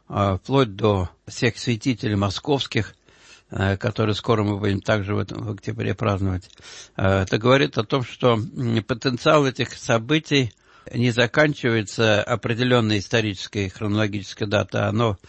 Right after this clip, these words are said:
имеет, э, продолжение в истории, они также мощно себя проявляют как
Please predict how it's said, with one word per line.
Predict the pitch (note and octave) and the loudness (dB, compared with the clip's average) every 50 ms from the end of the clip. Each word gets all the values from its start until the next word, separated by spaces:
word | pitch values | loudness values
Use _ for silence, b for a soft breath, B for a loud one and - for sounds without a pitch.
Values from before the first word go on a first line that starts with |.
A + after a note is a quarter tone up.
| B B B B B B | B B B B B B
имеет, | - A2+ A2 A#2 A#2 A2 G#2+ F#2 - - - | -2 2 2 4 4 4 2 0 -2 -8 -10
э, | - G#2+ G2 - | -6 -6 -6 -4
продолжение | - - A#2 A2 F#2+ G#2+ G#2+ A2 G#2 G#2+ C#3+ D#3+ D#3 D3 D3 C#3 B2+ B2+ - - | -2 -2 -2 0 2 2 2 2 0 0 0 0 2 2 2 2 2 2 0 -2
в | C3 A#2 A2+ | -4 -2 -2
истории, | A#2+ - - - A#2+ A2+ G#2+ A2 | -4 -4 0 2 2 4 4 4
они | G#2+ G#2 G#2 A2+ | 2 2 0 -2
также | G#2 - - C3 A#2 G#2+ G#2 G#2+ G#2 | -2 0 2 0 2 0 0 0 0
мощно | G2 G#2 A#2+ C3 C3+ B2+ - - B2 G#2+ G2 - B B B B B B B | 0 0 0 0 0 0 0 -2 -2 -2 -2 -2 B B B B B B B
себя | B - - A2+ G#2 A2 A2 | B -4 -2 0 2 2 2
проявляют | - - A#2 A#2+ A#2+ B2 C3+ D3 D3+ C#3 B2+ - | 2 2 2 2 2 4 4 4 4 2 2 0
как | - C3+ A#2 G#2+ - - | 0 0 0 0 -2 -8